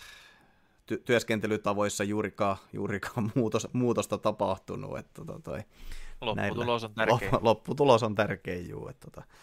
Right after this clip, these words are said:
Speaker 1: et siinä on, siinä on niinku hifi-, hifistelyt on niinku kaukana siinä, kun toi, toi nestemäinen heliumi ja noi lämpötilat on semmosia, et tota,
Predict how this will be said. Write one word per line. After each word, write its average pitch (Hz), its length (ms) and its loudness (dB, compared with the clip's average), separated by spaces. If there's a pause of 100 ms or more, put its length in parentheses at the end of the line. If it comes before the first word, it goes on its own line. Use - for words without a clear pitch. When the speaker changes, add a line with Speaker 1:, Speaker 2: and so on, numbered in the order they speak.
(1040)
Speaker 1:
et 98 120 -8
siinä 107 220 4
on, 107 140 2
siinä 117 200 4
on 117 60 6
niinku 120 160 6
hifi-, 127 400 4 (140)
hifistelyt 131 640 6
on 117 120 6
niinku 117 180 8
kaukana 113 480 10
siinä, 110 360 4
kun 101 160 -4
toi, 101 200 2
toi 107 160 2
nestemäinen 107 520 0
heliumi 107 420 4
ja 92 80 -2
noi 95 160 0
lämpötilat 98 580 0
on 92 80 -6
semmosia, 95 680 -2
et 82 160 -12
tota, 80 340 -6